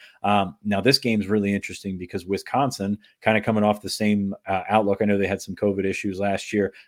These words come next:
missed some games, but, uh, you know, up very high to start the season, down low in the middle of the season. Uh, Graham Mertz, uh, was, was a guy that got banged up, and their offense really suffered because of it.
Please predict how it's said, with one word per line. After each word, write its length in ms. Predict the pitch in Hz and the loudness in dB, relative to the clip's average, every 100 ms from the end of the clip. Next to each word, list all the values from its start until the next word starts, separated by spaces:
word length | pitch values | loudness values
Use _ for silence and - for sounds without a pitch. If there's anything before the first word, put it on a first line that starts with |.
| _ | _
missed 260 | 107 107 - | 0 2 0
some 160 | 98 95 | -4 -2
games, 420 | 101 104 101 - | 0 0 -2 -2
but, 320 | 101 98 - | 0 0 2
uh, 200 | 101 95 - - | 0 0 -4 -12
you 100 | - | -2
know, 120 | 101 - | -2 0
up 220 | 113 120 107 | 0 0 6
very 220 | 113 110 | 6 6
high 360 | 98 107 117 | 2 2 0
to 140 | 131 - | -2 -4
start 280 | - 113 - | 2 2 2
the 60 | |
season, 440 | - 131 131 165 175 _ _ _ | 0 2 2 0 -6 _ _ _
down 240 | 104 104 110 | 0 2 4
low 160 | 113 | 4
in 80 | 110 | 4
the 40 | 110 | 2
middle 240 | 113 117 | 4 4
of 60 | 113 | 2
the 80 | |
season. 540 | 107 123 120 120 120 113 | -2 0 2 2 0 0
Uh, 180 | 101 98 | 0 0
Graham 240 | 104 104 | 0 2
Mertz, 420 | 104 104 - - - | 2 0 -4 -10 -8
uh, 160 | 98 92 | -6 -4
was, 360 | 98 92 - - 73 - | -4 -6 -12 -18 -20 -12
was 140 | 95 | -10
a 40 | 92 | -2
guy 180 | 104 | 2
that 100 | 101 | 2
got 160 | 104 98 | 2 0
banged 340 | 104 101 98 | 0 0 0
up, 300 | 104 110 107 | 2 0 0
and 240 | 98 92 87 | -6 -6 -4
their 160 | 98 | 2
offense 340 | 104 104 104 - | 2 2 -2 -4
really 140 | 98 | -6
suffered 340 | - 110 104 104 | -2 -4 -4 -6
because 240 | 107 110 | -2 0
of 80 | 113 | 2
it. 140 | 117 | 0